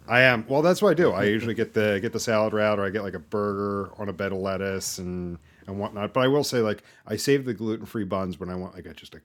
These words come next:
Speaker 1: good burger.
Speaker 2: Yeah.
Speaker 1: And I don't wanna eat it as a salad.
Speaker 2: Yeah. Has, has, I,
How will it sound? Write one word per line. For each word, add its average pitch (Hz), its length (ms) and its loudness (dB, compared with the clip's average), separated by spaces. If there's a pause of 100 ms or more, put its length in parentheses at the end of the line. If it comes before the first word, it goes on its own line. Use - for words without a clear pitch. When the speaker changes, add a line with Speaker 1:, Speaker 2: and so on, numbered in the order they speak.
Speaker 1:
good 82 320 -12 (120)
burger. 104 540 -4 (200)
Speaker 2:
Yeah. 69 260 -10
Speaker 1:
And 110 100 0
I 104 100 -2
don't 98 240 -4
wanna 95 220 -6
eat 95 200 -8
it 87 100 -8
as 82 160 -12
a - 40 -12
salad. - 440 -14 (340)
Speaker 2:
Yeah. 65 300 -12 (640)
Has, 113 260 -4
has, 107 420 -8 (160)
I, 87 120 -10